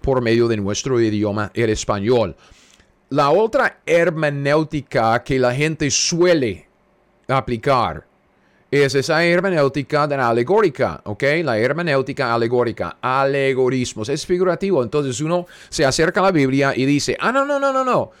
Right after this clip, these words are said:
La Biblia, la Biblia dice que, que sí, Dios sacó a su pueblo de, de Egipto para cruzar el Mar Rojo." Pero eso no sucedió en la historia.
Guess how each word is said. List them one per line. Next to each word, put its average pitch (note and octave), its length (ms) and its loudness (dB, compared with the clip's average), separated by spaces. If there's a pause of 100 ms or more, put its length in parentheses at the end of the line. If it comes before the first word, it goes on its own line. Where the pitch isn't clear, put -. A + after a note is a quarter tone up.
(260)
La D3+ 140 -2
Biblia, B3 800 -2 (200)
la D#3+ 140 0
Biblia A#3 340 -2
dice F#3 440 -2
que, D#3 300 0
que A#2+ 320 -2
sí, F#3+ 300 -2
Dios D#3+ 380 -2
sacó E3+ 680 0
a B2 100 -6
su B2 160 -8
pueblo D#3 220 -2
de, B2 200 0
de G#2+ 220 -2
Egipto F3+ 460 -2
para D3 160 -2
cruzar C3 440 -4
el B2+ 100 -2
Mar A#2 220 -2
Rojo." E3 520 0 (460)
Pero G3 560 2
eso F#3+ 260 -2
no G#3 220 -2
sucedió F3+ 580 0
en E3 60 -6
la D3+ 140 -4
historia. D3+ 580 -2